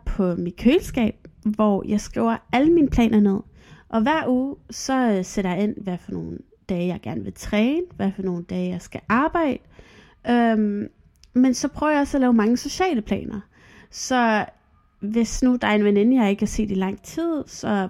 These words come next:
finder jeg en dag med hende, eller automatisk er der bare mange planer, som lige pludselig opstår, og så er det bare virkelig rart det der med, at man kan skrive det ind i kalenderen og have noget at se frem til. Det har du sikkert også prøvet, det der med, når en veninde spørger, "Hey, kan du lige hænge ud i den her uge?" Så siger man,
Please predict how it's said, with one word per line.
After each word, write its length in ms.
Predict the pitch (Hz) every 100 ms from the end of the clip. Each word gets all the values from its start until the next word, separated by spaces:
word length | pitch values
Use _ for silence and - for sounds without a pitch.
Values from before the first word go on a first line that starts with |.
| _
finder 240 | 214 196
jeg 80 | 175
en 80 | 175
dag 200 | 147 101
med 100 | 180
hende, 520 | - 262 269 285 285
eller 260 | 214 196 190 - - - - - - _ _ _ -
automatisk 760 | 247 254 277 285 277 294 277 -
er 80 | 247
der 120 | 269
bare 380 | 269 190 220 226 -
mange 320 | 202 196 240
planer, 360 | - 240 - 220
som 280 | - 208 202
lige 160 | 226
pludselig 360 | 226 233 - -
opstår, 500 | 294 - 294 240 - - -
og 100 | 247
så 100 | -
er 40 | 294
det 60 |
bare 320 | 277 269 233 220
virkelig 380 | 320 339 254 262
rart 260 | 254 -
det 120 | 240 220
der 60 |
med, 220 | 214 226 -
at 280 | 202 196 - - - -
man 140 | 233
kan 140 | 214 -
skrive 380 | - - 277 269
det 80 | -
ind 160 | 269
i 40 | 247
kalenderen 640 | - 247 277 262 254 240 -
og 100 | 226
have 140 | 220
noget 120 | 226
at 20 | 220
se 120 | 214
frem 220 | - - -
til. 120 | - - _ _ _ _ _ _ _ - - - - - -
Det 100 | 269
har 240 | 254 208 -
du 160 | 196
sikkert 280 | - 180 156
også 200 | 240 -
prøvet, 320 | 262 247 247
det 100 | 240
der 60 | 233
med, 180 | 214 196
når 140 | 190
en 160 | 185 190
veninde 260 | 196 226
spørger, 220 | - 220
"Hey, 220 | 226 294 330
kan 80 |
du 60 | 302
lige 200 | 254 269
hænge 180 | 247 262
ud 60 |
i 80 | 240
den 140 | 226 214
her 80 |
uge?" 180 | 220 262
Så 120 | -
siger 180 | 233 208
man, 100 | 202